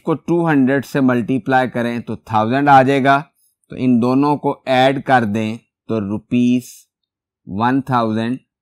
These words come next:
सेवन फिफ्टी आ जाएगा। तो it means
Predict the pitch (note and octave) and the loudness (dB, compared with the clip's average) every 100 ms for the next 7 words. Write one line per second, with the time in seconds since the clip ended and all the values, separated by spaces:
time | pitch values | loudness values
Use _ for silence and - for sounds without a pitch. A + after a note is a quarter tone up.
0 | _ - - A2+ A2 A2+ A2+ - G#2 _ | _ -20 -8 -4 -4 -4 -6 -8 -12 _
1 | A#2 G#2 E2+ D#2+ E2 D#2+ F#2 A#2+ _ _ | -6 -4 -6 -8 -10 -8 -10 -10 _ _
2 | _ _ _ F2+ C3 B2 C#3+ D#3 E3 - | _ _ _ -8 -6 0 2 2 0 -4